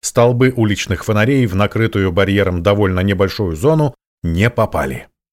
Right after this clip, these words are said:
Лично я свои бафы активировал еще до захода на площадку, и оппонент, судя по сократившейся полоске маны, сделал то же. Я планировал подловить его на встречной атаке. Недооценивать противника не собираюсь,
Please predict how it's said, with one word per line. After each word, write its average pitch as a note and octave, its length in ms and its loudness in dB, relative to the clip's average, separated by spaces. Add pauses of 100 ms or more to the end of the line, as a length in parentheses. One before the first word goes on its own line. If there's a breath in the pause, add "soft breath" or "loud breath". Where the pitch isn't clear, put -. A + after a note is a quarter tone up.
(100)
Лично C3 460 2
я C3 280 2
свои C3 380 2
бафы C3 480 0
активировал C3 800 0
еще B2 300 0
до F#2 200 0
захода B2+ 420 0
на A2+ 120 0
площадку, A#2+ 640 -2 (140)
и C3+ 80 2
оппонент, C3+ 600 0
судя E2+ 320 -4
по F#2 180 -2
сократившейся G#2+ 800 -4
полоске G#2 460 -2
маны, B2+ 340 0 (100)
сделал C3 600 0
то C3 180 2
же. D2+ 220 -6 (320)
Я A2 200 0
планировал F3 580 0
подловить D#3 640 0
его B2 200 2
на A#2 160 0
встречной C3+ 480 -2
атаке. A#2 400 -2 (340)
Недооценивать A2+ 760 2
противника A2 560 0
не A2 120 0
собираюсь, C3+ 600 0